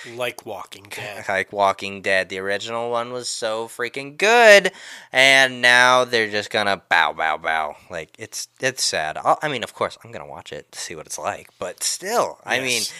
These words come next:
Speaker 2: it's scary to think about. There's so many different ideas when it comes to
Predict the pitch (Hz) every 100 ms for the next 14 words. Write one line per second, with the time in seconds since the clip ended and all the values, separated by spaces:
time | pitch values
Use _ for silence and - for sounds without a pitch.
0 | - 156 151 - 185 202 202 185 175 180
1 | 180 175 175 170 139 123 - - 143 143
2 | 143 139 127 127 127 - 131 113 113 107
3 | 110 107 107 110 110 104 110 104 101 -
4 | 113 98